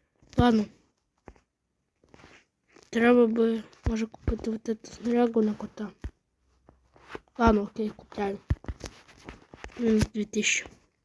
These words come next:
Плюс тридцять шість кубків. Погнали на комусь іншому пушити. А то мені просто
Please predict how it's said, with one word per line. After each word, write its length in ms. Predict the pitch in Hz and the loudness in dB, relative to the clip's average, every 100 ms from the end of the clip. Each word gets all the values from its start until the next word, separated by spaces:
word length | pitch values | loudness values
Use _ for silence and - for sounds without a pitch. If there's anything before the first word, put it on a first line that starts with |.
| _ _ - - - _ _ | _ _ -20 -20 -20 _ _
Плюс 400 | - 226 294 - - - | -6 4 6 4 -4 -8
тридцять 360 | 233 262 262 - | 0 2 2 -2
шість 300 | - 254 - | 0 0 -2
кубків. 640 | - 220 - 226 185 - _ _ _ _ | -8 -8 -8 -10 -10 -14 _ _ _ _
Погнали 420 | _ - 254 269 | _ 0 4 6
на 120 | 254 247 | 4 0
комусь 440 | 247 233 233 - | -2 -2 -4 -6
іншому 400 | 226 - 226 226 _ - | -6 -6 -10 -12 _ -14
пушити. 500 | 240 214 - - 226 _ _ _ _ _ _ _ _ _ _ | -10 -10 -12 -16 -16 _ _ _ _ _ _ _ _ _ _
А 40 | |
то 120 | - | 0
мені 240 | 247 247 226 | 2 2 0
просто 540 | 240 233 - 254 254 | -2 -4 -6 -10 -10